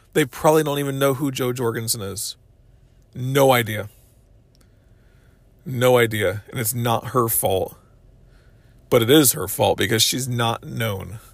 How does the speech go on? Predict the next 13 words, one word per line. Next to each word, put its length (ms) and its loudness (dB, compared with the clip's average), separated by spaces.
She 200 0
does 200 6
not 320 0
have 680 -2
the 100 -2
national 720 2
appeal, 580 0
the 140 -4
national 580 2
name 260 0
recognition 640 -2
that 180 4
somebody 640 2